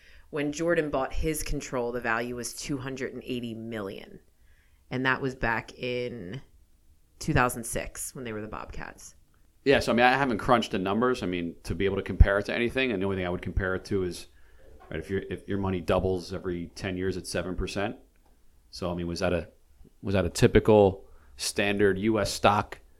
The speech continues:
Speaker 2: multiple, or was it more than that?
Speaker 1: S-, that's actually funny you say that. S-, the valuation of the Hornets has increased seven hundred and fifty-seven percent since Jordan bought control. In contract, the stock, in contrast, the stock market is up a hundred and sixty percent.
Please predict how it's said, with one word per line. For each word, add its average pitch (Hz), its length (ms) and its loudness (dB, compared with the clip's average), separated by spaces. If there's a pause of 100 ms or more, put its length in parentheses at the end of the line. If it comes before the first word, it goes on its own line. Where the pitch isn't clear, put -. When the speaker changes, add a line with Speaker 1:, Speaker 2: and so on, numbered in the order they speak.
(460)
Speaker 2:
multiple, 143 380 8
or 123 220 12
was 110 220 12
it 110 100 2
more 110 240 10
than 87 140 2
that? - 240 -8 (100)
Speaker 1:
S-, - 320 -4 (140)
that's 139 180 -4
actually 117 280 -6
funny 107 200 -6
you 110 60 -6
say 117 160 -4
that. 80 260 -4
S-, - 260 -8
the 151 100 2
valuation 180 520 4
of 156 80 -2
the 151 120 2
Hornets 135 360 0
has 131 140 -4
increased 131 500 -2
seven 151 240 2
hundred 147 260 0
and 139 100 -8
fifty-seven 127 600 0
percent 113 540 -4
since 127 260 -6
Jordan 123 360 -2
bought 113 200 0
control. 117 580 -4 (420)
In 147 120 -2
contract, 160 640 4
the 139 80 -2
stock, - 400 2
in 139 80 -8
contrast, 139 840 -2 (200)
the 151 60 -6
stock - 340 6
market 139 280 0
is 127 180 -6
up 127 240 0
a 135 40 -2
hundred 120 280 -4
and - 80 -8
sixty - 320 2
percent. - 380 -4